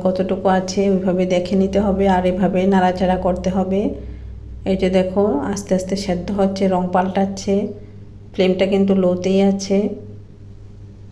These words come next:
আরও সেদ্ধ হবে এগুলি। এগুলি কিন্তু খুব কচি। এই যে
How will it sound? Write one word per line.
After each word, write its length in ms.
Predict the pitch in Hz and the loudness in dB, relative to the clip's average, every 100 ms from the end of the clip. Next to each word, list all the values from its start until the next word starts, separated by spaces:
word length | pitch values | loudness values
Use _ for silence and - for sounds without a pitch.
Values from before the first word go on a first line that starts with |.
| - - - - - - - - - - - - - - - - - - | -18 -18 -18 -18 -18 -18 -18 -18 -20 -18 -18 -18 -18 -18 -18 -18 -18 -6
আরও 240 | 175 190 190 | 0 2 2
সেদ্ধ 300 | 190 190 185 | 2 0 0
হবে 220 | 196 196 196 | 0 4 4
এগুলি। 320 | - 190 196 214 - - - - - - - - - - - - - - - - - - - - - - - - - - - - - - - - - - - - | 4 4 4 4 2 -6 -14 -16 -18 -18 -18 -18 -18 -18 -18 -18 -18 -18 -18 -18 -18 -18 -18 -18 -18 -18 -18 -18 -18 -18 -18 -18 -18 -18 -18 -18 -18 -18 -8 -2
এগুলি 260 | 196 202 | 2 4
কিন্তু 220 | 202 208 202 | 4 2 0
খুব 180 | - 202 202 | 0 -2 -2
কচি। 420 | - 202 202 196 170 - - - - - - - - - - - - - - - - - - - - - - - - - - - - - - | 4 4 4 2 0 -2 -8 -14 -16 -18 -18 -18 -18 -18 -20 -18 -18 -18 -18 -18 -18 -18 -18 -18 -18 -18 -18 -18 -18 -18 -18 -18 -20 -16 -6
এই 140 | 185 | -4
যে 180 | 185 196 | 0 2